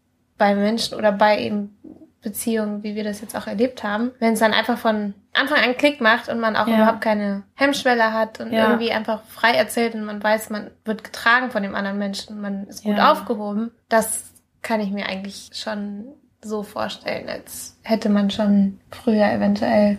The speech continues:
Speaker 1: miteinander irgendwas geteilt, was man so bewusst gar nicht weiß.
Speaker 2: Ich hab mal in einem Podcast gehört, ich bin selbst noch nicht so sicher, wie ich darüber denke, aber dass besonders bei wirklich Familie man scheinbar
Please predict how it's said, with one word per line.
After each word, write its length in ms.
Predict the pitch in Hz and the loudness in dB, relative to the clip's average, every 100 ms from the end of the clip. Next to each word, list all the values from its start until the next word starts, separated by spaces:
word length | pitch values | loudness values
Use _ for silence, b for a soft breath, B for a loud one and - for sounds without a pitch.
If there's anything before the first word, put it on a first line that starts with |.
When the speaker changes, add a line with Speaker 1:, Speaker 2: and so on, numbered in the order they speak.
| - | 0
Speaker 1:
miteinander 440 | 220 214 214 208 202 | 4 6 6 6 6
irgendwas 320 | 202 196 - | 6 4 0
geteilt, 380 | 202 214 208 202 | -4 0 0 -2
was 200 | 190 - | -4 -2
man 300 | 202 196 190 - _ | 0 0 -4 -14 _
so 160 | - 226 | -2 0
bewusst 300 | 208 226 226 | 2 0 0
gar 120 | 208 | -2
nicht 140 | 208 208 | 2 4
weiß. 220 | 254 254 - - _ _ - | 2 0 -6 -18 _ _ -6
Speaker 2:
Ich 140 | 208 233 | 2 2
hab 140 | 240 | 4
mal 140 | 226 | 4
in 120 | 202 202 | 4 2
einem 100 | 196 | 0
Podcast 440 | 220 - 208 208 | -4 2 2 2
gehört, 540 | 196 190 190 233 262 - - _ - | 0 2 4 4 2 -6 -16 _ -18
ich 160 | - - | -14 -4
bin 160 | 208 208 | 0 4
selbst 240 | 196 190 | 4 4
noch 80 | 208 | 0
nicht 120 | 202 | 0
so 80 | 190 | -2
sicher, 240 | 185 202 | -4 -4
wie 40 | 190 | -4
ich 60 | |
darüber 260 | 196 185 185 | -4 0 2
denke, 520 | 175 180 233 311 302 | 2 0 4 4 4
aber 180 | 196 202 | 4 2
dass 340 | 196 202 - - | 2 0 -4 -10
besonders 600 | - 190 202 247 269 208 | -6 2 4 4 4 4
bei 180 | 185 185 | 4 2
wirklich 380 | 208 208 202 - | 0 -4 -8 -8
Familie 720 | - 190 190 202 262 285 320 359 392 - | -4 -4 2 4 6 6 6 4 -2 -10
man 320 | - 202 208 | -2 0 2
scheinbar 640 | 202 220 220 208 208 196 | 2 4 2 4 2 0